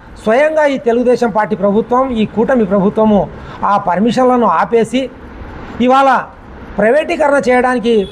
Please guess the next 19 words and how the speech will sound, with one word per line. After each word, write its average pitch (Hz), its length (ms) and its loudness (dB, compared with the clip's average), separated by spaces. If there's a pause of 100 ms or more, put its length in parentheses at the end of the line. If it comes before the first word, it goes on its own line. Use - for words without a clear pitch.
పూనుకుంది. 226 480 2 (880)
ప్రభుత్వం 254 540 2
జరపాల్సినటువంటి 240 1080 0 (380)
సంస్థలను 247 800 0 (200)
ప్రైవేటీకరణ 285 720 0
చే-, 247 300 2
చేసే, 233 380 2 (340)
చేసేటువంటి 233 520 0
పరిస్థితి 233 460 -2
రావడం 220 360 2 (240)
చాలా 196 140 2
దారుణము. 233 560 0 (340)
అటువంటి 294 420 0
సందర్భంలో 285 760 0 (160)
ఇంకా 254 80 -2
ప్రభుత్వాలు 247 500 0
ఎందుకు, 247 400 -2 (100)
పాలన 262 320 0
ఎందుకు? 226 560 0